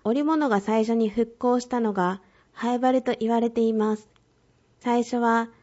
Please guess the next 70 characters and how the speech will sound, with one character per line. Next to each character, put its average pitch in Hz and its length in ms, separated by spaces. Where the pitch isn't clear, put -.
材 269 260
料 311 180
も 254 140
な 214 160
か 233 100
っ 233 60
た 226 160
の 196 160
で、 185 280
船 262 220
舶 277 300
用 277 240
の 277 140
ロ 285 180
ー - 20
プ 240 180
を 190 100
ほ 208 140
ど 214 180
い 214 60
て 185 380
糸 277 200
に 240 140
し 233 140
た 202 140
り、 180 280
米 240 300
軍 233 360
払 247 320
い - 20
下 277 140
げ 269 140
の 269 140
カ 269 240
ー - 20
ボ 269 220
ン - 20
を 262 100
使 - 260
っ 247 60
て 233 460
糸 294 240
を 254 60
染 240 240
め 247 40
て 233 120
い 214 100
た 190 120
そ 190 260
う 185 40
で 175 220
す。 - 120
戦 233 240
争 226 340
で 220 300
た 220 120
く 247 100
さ 294 200
ん 294 60
の 277 120
記 240 160
録 233 200
が 202 320
失 226 360
わ 247 100
れ 247 80
て 247 140
し 247 160
ま 233 160
い、 233 240